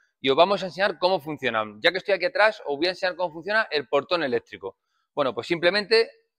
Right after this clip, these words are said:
abrimos el portón, como siempre, con la diferencia de que antes teníamos que estar haciendo el esfuerzo, dejando las bolsas que tuviéramos o lo que sea, para poder abrirlo. Ahora, como veis, automáticamente se va a abrir.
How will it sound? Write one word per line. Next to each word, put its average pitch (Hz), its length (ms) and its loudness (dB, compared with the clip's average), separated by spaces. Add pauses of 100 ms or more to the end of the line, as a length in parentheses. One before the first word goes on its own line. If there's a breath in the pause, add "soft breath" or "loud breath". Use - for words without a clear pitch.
abrimos 147 380 0
el 143 100 -4
portón, 143 440 -4 (140)
como 160 280 0
siempre, 214 540 0 (300)
con 135 160 4
la 135 80 6
diferencia 143 540 2
de 120 100 2
que 147 60 4
antes 135 320 -2
teníamos 123 320 -10
que 143 80 -2
estar 139 160 0
haciendo 143 240 -4
el 139 60 0
esfuerzo, 156 340 0
dejando 135 340 -2
las 131 80 4
bolsas 139 260 -4
que 131 80 -20
tuviéramos 135 460 -4
o 110 40 -12
lo 117 120 -6
que 143 80 -6
sea, 190 260 0 (600)
para 117 220 6
poder 135 200 6
abrirlo. 113 460 0
Ahora, 131 180 2
como 147 200 -2
veis, 180 380 -2
automáticamente 151 840 -4
se 123 140 -6
va 131 60 4
a 123 60 6
abrir. 110 280 -6